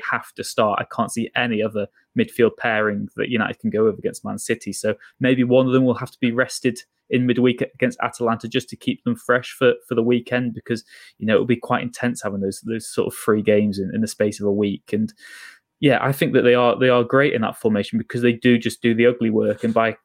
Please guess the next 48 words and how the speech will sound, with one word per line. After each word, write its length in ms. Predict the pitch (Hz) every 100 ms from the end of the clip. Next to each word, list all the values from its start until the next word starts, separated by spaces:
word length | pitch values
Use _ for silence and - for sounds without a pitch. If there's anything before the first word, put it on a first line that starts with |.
| _ _ -
having 260 | - 127
that 140 | 120 -
extra 280 | 127 - 117
attacker 480 | - 143 - -
as 100 | 110
well, 320 | 120 117 92 - - -
I 60 |
think 140 | 120 127
there's 140 | 113
less 240 | 120 107 139
emphasis 420 | 120 - 120 -
on 100 | 113
them 120 | 113
having 320 | - 120 120
to 120 | 113
play 300 | - 123 113
those 380 | 104 104 101 - - - - _ - _ _ _ _ _ _ _ _ _
sort 220 | 117 113
of, 180 | 110 110 _ _ _ - 117 - _ -
those 140 | 117 - _
balls 240 | 127 113
that 160 | 113 -
break 200 | - 101
the 80 | 104
line. 200 | 104 107 -
They, 180 | 120 113
there's 180 | 131 -
less 200 | 127 -
emphasis 340 | 127 113 123
on 80 | 117
them 120 | 110
to 80 | 107
be 100 | 117
sort 320 | - 113 95
of 100 | 110 - _ _
more 340 | 151 139 131 127
than 160 | 110
just 280 | 110 107 - - _ _ _
ball 260 | 117 113 - _ _ -
winning 260 | 131 110
midfielders 420 | 110 104 - 107 107
and 120 | 107
box 240 | - -
to 80 | 110
box 180 | 110 -
midfielders. 480 | 104 - 107 101 101
They 80 |
can 240 | 110 123